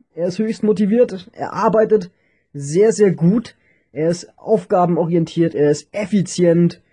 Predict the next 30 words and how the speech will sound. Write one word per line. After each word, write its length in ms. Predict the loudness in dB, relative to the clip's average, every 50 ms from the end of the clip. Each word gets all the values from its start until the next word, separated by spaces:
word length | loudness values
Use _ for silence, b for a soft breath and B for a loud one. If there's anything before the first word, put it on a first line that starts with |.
| _ _ _ _ _ _
er 120 | -6 -2
nimmt 300 | 0 0 2 0 -2 -2
auch 200 | -2 -4 -4 -2
sehr 280 | -2 0 2 2 4 4
oft 220 | 2 0 0 -2
eine 340 | -4 -2 0 0 0 -2 -4 -8
Führungsposition 1400 | -16 -6 -2 0 2 2 2 2 0 -2 -6 -10 -8 -4 -4 -2 -2 -2 -6 -6 -10 -4 0 0 2 2 0 -2
ein 360 | -4 -4 -2 0 0 0 0
und 180 | 0 -2 0 0
damit 260 | 0 0 0 0 0
auch 100 | 0 0
eine 180 | 0 0 -2 -2
Vorbildfunktion. 920 | 0 0 0 0 2 2 2 0 2 0 -2 -2 -2 -2 0 2 2 2
Und 260 | 2 2 0 0 -2 -6 b b b b b b b b b
noch 220 | -8 -6 -6 -4 -2
eine 240 | -2 -2 -2 0
ganz 260 | 0 0 -2 -2 -6 -10
große 320 | -8 -4 -4 -4 -4 -6
Stärke 400 | -4 0 0 2 2 2 0 -4
vom 200 | -2 -2 -4 -2
Macher 280 | -2 -2 -2 -2 -4 -2
ist, 400 | 0 -2 -2 -4 -8 -16 _ _ _
wenn 180 | -8 -6 -4
wir 240 | -2 -2 -2 -2 -6 _ _ _ _ _ _ _ _ _ _ _ _ _ _ _
von 140 | -14 -8
einer 160 | -6 -4 -4 -4
Führungsposition 920 | -4 -6 -4 -2 -2 -2 -4 -6 _ -12 -12 -12 -12 -14 -12 -10 -10 -10
sprechen, 460 | -10 -12 _ -4 -2 0 0 -2 -2
er 120 | -2 -6
kann 360 | -6 -2 0 0 0 0 -2